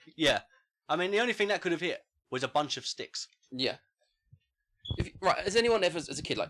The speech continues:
Speaker 2: you put your, like, your w-, straw in milk on, and you've pulled up and you've blown it back into milk, so it's like, it squirts out?
Speaker 1: Yeah, yeah.
Speaker 2: That's pretty much what it looked like with the,
Speaker 1: <laughs>
Speaker 2: with the
Speaker 1: Yeah,
Speaker 2: leak.
Speaker 1: yeah, yeah.
Speaker 2: It's like, there was no pressure inside there, from what we could see.
Speaker 1: No.
Speaker 2: But somehow, it was, it was enough force inside to want to squirt it all out.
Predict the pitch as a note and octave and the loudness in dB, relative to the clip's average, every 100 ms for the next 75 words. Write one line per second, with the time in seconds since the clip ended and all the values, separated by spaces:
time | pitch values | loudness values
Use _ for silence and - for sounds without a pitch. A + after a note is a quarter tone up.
0 | - - C3 - F3 D#3 B2+ B2+ C3+ - | -6 -14 -8 -4 2 2 0 -10 -14 -10
1 | - F3 D#3 B2+ C#3 D3 - F#2+ G2+ G#2 | -2 2 4 4 0 -2 -4 -8 -4 -4
2 | A2+ A2 - D3+ - - A2 C#3+ C#3 C3 | -4 -6 -8 -6 -6 -4 -4 2 2 2
3 | B2 C3+ B2+ A#2+ - G#2 - - C#3+ C3 | -2 -4 -8 -8 -8 -10 -10 -4 -2 -2
4 | - A#2 - _ B2+ C3+ A2 F#2+ - - | 0 0 0 _ -2 0 0 -4 -10 -8
5 | E3 - A#3 G#3 - F3 D#3 D#3 F3+ C#3 | -8 -4 -2 -2 0 -2 2 0 0 -2
6 | G#2 G#2 - - - C3+ B2+ C3+ D3+ - | -2 -2 -2 -4 0 2 0 -2 -12 -8
7 | C#3 D#3 C3 A2 - - G#2 - - _ | 0 2 2 0 -4 -8 -8 -8 -18 _
8 | _ - - _ _ _ G#3 B3+ C4 - | _ -10 -10 _ _ _ -2 2 0 0
9 | A#3+ - A#2+ G#2 G#2+ F#2 - B1 D#3 - | 0 0 0 -4 -4 -6 -8 -10 -10 -16
10 | - _ D3 - - - - C3+ F2 - | -20 _ -8 -6 -8 -10 -6 -6 -6 -12
11 | - - - _ _ D3 G3 C3+ D#3+ - | -20 -20 -20 _ _ -2 0 0 -2 2
12 | G#3 E3 - D3+ C#3+ D#3+ F#3+ D#3+ F3 F3+ | 4 4 2 -2 0 -2 -2 -2 -2 -2
13 | F#3 F3 B2+ A2+ B2+ C3+ B2 - C#3 - | -2 -6 -4 -4 -4 -6 -6 -2 -2 0
14 | - D3 F3 | -4 -4 -4